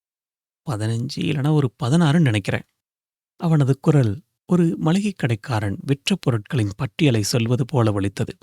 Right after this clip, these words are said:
விக்ரம் சிங்கின் பேனா ஒரு நொடி நின்றது. பின்னர் சந்தோஷின் வாக்குமூலம் ஒரு நதியைப் போல ஓடியது. அவனது குரல் உணர்ச்சியற்ற தொனியில் ஒவ்வொரு கொலையையும் விவரிக்க ஆரம்பித்தது. பப்பில் சந்தித்த முகங்கள்,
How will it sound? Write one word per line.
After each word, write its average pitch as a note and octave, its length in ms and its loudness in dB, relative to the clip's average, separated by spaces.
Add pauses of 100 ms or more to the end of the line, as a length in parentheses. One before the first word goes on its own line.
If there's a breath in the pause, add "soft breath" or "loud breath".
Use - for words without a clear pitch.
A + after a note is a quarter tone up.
(400)
விக்ரம் A2 400 0
சிங்கின் G2 400 0
பேனா G2+ 360 0
ஒரு G2+ 200 0
நொடி G2 200 2
நின்றது. - 460 -2 (460)
பின்னர் F#3 360 0
சந்தோஷின் E3+ 500 -2
வாக்குமூலம் C#3 640 -2 (100)
ஒரு C3+ 200 2
நதியைப் D3+ 420 0
போல B2+ 260 2
ஓடியது. G#2+ 440 -4 (480)
அவனது F#3 440 2
குரல் G#3+ 280 -4
உணர்ச்சியற்ற F3+ 720 2
தொனியில் G#2+ 480 0 (140)
ஒவ்வொரு D#3 580 0
கொலையையும் A2+ 460 -4
விவரிக்க A2 500 -4
ஆரம்பித்தது. G#2 600 -2 (360)
பப்பில் G3 320 0
சந்தித்த A2 440 -2
முகங்கள், G2+ 540 -6